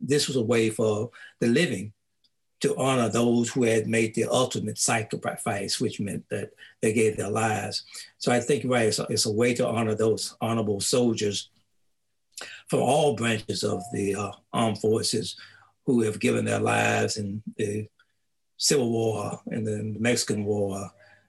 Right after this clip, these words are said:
uh, the wars with the Native Americans, even though that's unfortunate, because in that case, we honor both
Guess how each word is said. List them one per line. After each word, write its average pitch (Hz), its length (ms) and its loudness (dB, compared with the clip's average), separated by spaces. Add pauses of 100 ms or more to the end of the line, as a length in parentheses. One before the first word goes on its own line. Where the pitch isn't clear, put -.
(220)
uh, 104 160 -2
the 107 100 2
wars 117 320 2
with 113 140 -4
the 113 80 -2
Native 113 240 2
Americans, 110 520 0
even 107 200 0
though 104 100 0
that's 107 240 -2
unfortunate, 107 720 -2
because 110 400 -4
in 107 160 2
that 120 160 0
case, 107 260 0
we 113 160 -2
honor 113 220 0
both 113 380 -2